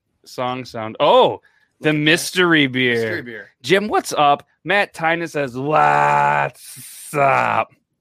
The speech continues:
Speaker 2: That's actually how he talks.
Speaker 1: I know, it's funny, but, uh,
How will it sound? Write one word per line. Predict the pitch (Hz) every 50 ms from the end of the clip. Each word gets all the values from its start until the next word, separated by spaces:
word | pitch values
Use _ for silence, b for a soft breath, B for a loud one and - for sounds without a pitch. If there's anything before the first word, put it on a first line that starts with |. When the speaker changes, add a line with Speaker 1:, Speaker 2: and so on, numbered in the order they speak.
| _ _ _ _ _ _ -
Speaker 2:
That's | 185 202 -
actually | 226 208 - - 175 151
how | 135 147 139
he | 135
talks. | 123 _ - 220 262 247 - _ _ _ _ _ _ -
Speaker 1:
I | 135 202
know, | 220 262 302 262 165
it's | 135 - - - - _ -
funny, | 208 202 160 135
but, | 135 120 160 170 170 156
uh, | 170 170